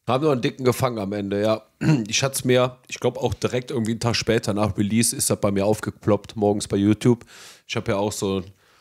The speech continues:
bin ja auch wirklich so ein, so ein, so ein Medienopfer und meine, meine Morgenroutine ist eigentlich immer, dass ich, äh, mein, mein Kaffee direkt irgendwie auf der Couch schlürfe und irgendwie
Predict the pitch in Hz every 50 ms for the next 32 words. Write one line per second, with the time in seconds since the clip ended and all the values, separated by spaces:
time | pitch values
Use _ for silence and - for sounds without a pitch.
0 | _ _ _ _ _ _ - 110 107 101 95 107 101 - 107 98 - 101 - -
1 | 107 101 98 98 - 98 95 98 101 107 117 - 120 98 95 98 107 117 104 104
2 | 95 101 113 107 104 - - - 110 113 117 113 101 104 110 104 95 - - 101
3 | 98 98 101 98 95 98 101 101 101 95 92 98 110 120 117 107 101 104 104 -
4 | - 110 107 107 104 101 - 113 101 104 107 107 101 - 107 110 113 110 104 101
5 | 95 104 - - - 107 107 104 104 92 98 110 107 107 107 110 113 113 110 110
6 | 107 101 - 117 117 113 - 127 107 107 101 107 107 - - 117 104 104 107 107
7 | 101 - 113 101 - - 110 117 117 - - 107 101 101 98 - - 113 117 117
8 | 107 107 104 107 104 104 110 98 98 104 95